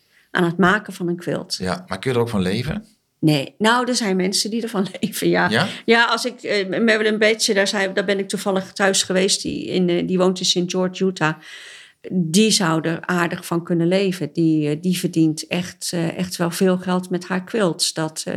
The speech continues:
Speaker 1: die wint ook prijzen van, van iets van tien, vijftienduizend dollar
Speaker 2: Zo.
Speaker 1: met een quilt. Dat,
Speaker 2: Dus dat is
Speaker 1: eh,
Speaker 2: nog wel de moeite waard. Maar er is,
Speaker 1: ja.
Speaker 2: daaronder zit natuurlijk een hele grote groep waar jij ook toe behoort, die het gewoon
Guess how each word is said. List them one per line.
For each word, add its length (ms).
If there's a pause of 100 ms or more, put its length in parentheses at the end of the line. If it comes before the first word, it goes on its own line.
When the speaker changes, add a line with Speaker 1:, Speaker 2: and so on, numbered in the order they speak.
Speaker 1:
die 160
wint 220
ook 180
prijzen 420
van, 300
van 200
iets 200
van 160
tien, 220
vijftienduizend 800
dollar 320 (240)
Speaker 2:
Zo. 300
Speaker 1:
met 200
een 120
quilt. 540 (880)
Dat, 240
Speaker 2:
Dus 120
dat 120
is 40
Speaker 1:
eh, 60
Speaker 2:
nog 100
wel 120
de 60
moeite 240
waard. 200
Maar 140
er 60
is, 100
Speaker 1:
ja. 120
Speaker 2:
daaronder 440
zit 120
natuurlijk 280
een 60
hele 120
grote 220
groep 200
waar 240
jij 160
ook 160
toe 120
behoort, 260
die 120
het 120
gewoon 360